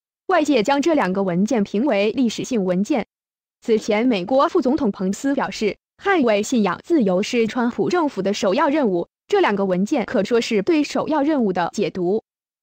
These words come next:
事实上，中共今年五月高调纪念马克思诞辰，将无神论者、撒旦教成员马克思誉为千年思想家，挑战自由信仰。所以，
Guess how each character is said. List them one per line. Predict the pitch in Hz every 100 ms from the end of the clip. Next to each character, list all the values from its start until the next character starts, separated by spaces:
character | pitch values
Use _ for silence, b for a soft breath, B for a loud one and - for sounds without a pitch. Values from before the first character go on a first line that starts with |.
| _ -
事 | - 254
实 | 220
上， | 220 202 - _
中 | - 403
共 | 381 214
今 | 220 320
年 | 269 202 254
五 | 175
月 | 208 208
高 | 233
调 | 254 202 -
纪 | 330
念 | 240 208
马 | 185
克 | 233 269
思 | 339 370
诞 | 392 233
辰， | 226 196 - _ -
将 | 349 370
无 | 220 262
神 | - 185
论 | 247 226
者、 | 185 - _ _
撒 | - 240 233
旦 | 247
教 | 202 214
成 | - 190 220
员 | 214 277
马 | 208 -
克 | 285
思 | 269 320 330
誉 | 285 247
为 | 180 175
千 | - 330
年 | 294 196
思 | - 285
想 | 262 220
家， | 208 196 208 _ _
挑 | - 214 202
战 | 320 247
自 | 277
由 | 202 185
信 | 233 233
仰。 | 175 - _ _
所 | - 240
以， | 240 185